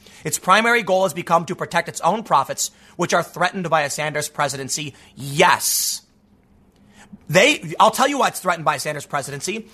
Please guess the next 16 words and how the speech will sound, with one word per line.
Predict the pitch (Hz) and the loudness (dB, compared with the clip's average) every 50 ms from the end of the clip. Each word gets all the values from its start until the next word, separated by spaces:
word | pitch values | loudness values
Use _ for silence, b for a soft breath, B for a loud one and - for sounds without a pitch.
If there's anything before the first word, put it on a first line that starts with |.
| B B - | B B 0
Not | 180 220 277 - | 2 4 4 2
because | 302 294 262 262 190 | 2 2 2 2 2
Bernie's | 147 156 196 214 233 233 180 | 4 4 4 4 4 2 -2
gonna | 208 202 180 | -2 -2 -4
come | - - 175 190 | -4 -2 0 2
out | 190 170 151 - b b b b b b | 2 2 2 -2 b b b b b b
and | 175 175 - - | -6 -6 -2 2
tax | 185 185 185 - - | 2 2 2 2 -2
the | - 175 | -6 -2
rich, | 190 254 240 - - - - b b b b b b | -2 -2 -2 -2 -4 -8 -8 b b b b b b
because | 214 196 202 214 208 175 170 | -6 -2 2 2 2 2 2
the | 196 196 | -2 -4
Trump | - - - 214 233 233 - - 139 | -4 2 4 4 4 4 2 -2 2
bump | 202 202 208 202 - - | 4 4 4 4 2 -2
is | 190 208 196 160 143 | -2 -2 0 -2 -4
gold. | 131 127 135 202 240 277 277 254 214 147 127 - - | -8 -2 2 6 8 10 10 8 6 4 -2 -10 -18